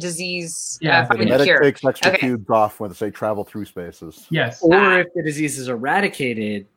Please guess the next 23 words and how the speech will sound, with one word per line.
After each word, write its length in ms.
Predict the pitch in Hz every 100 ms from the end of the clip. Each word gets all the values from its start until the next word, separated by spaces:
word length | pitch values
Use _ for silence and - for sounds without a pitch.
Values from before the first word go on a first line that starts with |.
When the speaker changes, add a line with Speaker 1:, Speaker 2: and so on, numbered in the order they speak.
| _ 127
Speaker 4:
they 160 | 131
just 320 | 127 151 151 -
clear 340 | - 143 143
Speaker 3:
Wipe 40 |
it, 60 | 139
Speaker 4:
spaces 580 | - 131 127 127 127 113
Speaker 3:
yeah. 160 | 90 - 139 117 - - 143
Speaker 4:
when 300 | 139 165 175
they 160 | 160 156
enter 380 | 135 147 117 90
it. 180 | 78 - _ _
It's 180 | 101 85
Speaker 3:
Mm-hmm. 100 | 92
Speaker 4:
free. 360 | 131 101 82 _ _ _ _
Speaker 2:
Yeah. 260 | 151 127 123
Speaker 4:
And 100 | 117 113
so 360 | 160 147 131
you, 260 | 120 123 123 _ _
you, 340 | - 127 131 120
you 180 | 113 110
cure 280 | - 165 170
a 60 |
disease, 680 | 170 151 127 120 131 - -